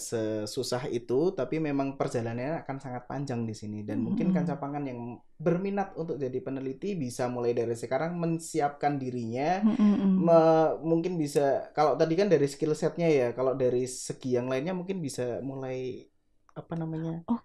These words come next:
Speaker 2: iya, selain mungkin itu
Speaker 1: Mm-mm.
Speaker 2: lebih, itu lebih ke kayak, kalau skill set yang saya sebutkan tadi itu lebih ke kayak kepribadian kita ya.
Speaker 1: Iya.
Speaker 2: Kalau untuk soft skill, eh, yang perlu lagi itu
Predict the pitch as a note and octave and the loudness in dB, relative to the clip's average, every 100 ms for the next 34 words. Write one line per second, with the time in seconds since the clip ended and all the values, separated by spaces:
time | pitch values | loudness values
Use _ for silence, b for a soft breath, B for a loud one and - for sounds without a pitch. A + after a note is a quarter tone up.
0 | - A#3+ B3+ G3 F3 - A#3+ A3 A3+ A#3+ | 4 8 8 6 2 -4 0 4 6 8
1 | A#3+ A#3 A#3 A#3+ A3 - D4 A#3 A3+ - | 8 8 6 2 0 2 2 4 4 2
2 | - A#3 - D#4 B3 G3 F#3+ - G#3 G#3 | -2 -4 0 4 4 2 -4 -4 -4 -2
3 | G3+ G3 F#3 - - G3 G3 - G3+ G#3+ | -2 -2 -4 -8 -6 -4 -2 -2 0 0
4 | F#3+ G3 G#3 G#3 G3 F#3+ F#3+ G3+ G3+ G3 | 2 4 6 4 4 4 4 4 6 6
5 | G#3 C#4 A3 G3+ - G#3 G#3 G3 G#3 - | 6 6 6 4 2 2 4 8 8 6
6 | B B - A3+ A#3 G#3 G3 G3+ G#3+ A3+ | B B -2 6 12 12 12 12 12 12
7 | - B3+ G#3 F#3 D#3+ A2+ B B - A3 | 12 12 12 10 6 2 B B 6 10
8 | A3+ - A#3 A#3+ B3 - C4 A3+ - - | 10 10 8 6 4 4 6 6 2 4
9 | B3+ B3 A#3+ - - G#3+ G#3 G#3 G#3 G#3+ | 8 8 6 4 2 4 6 6 6 6
10 | G#3 G#3 G#3+ G#3+ G#3 G3 F#3 G#3 - A3 | 4 2 4 6 6 6 4 2 0 0
11 | C#4 C#4+ | 4 4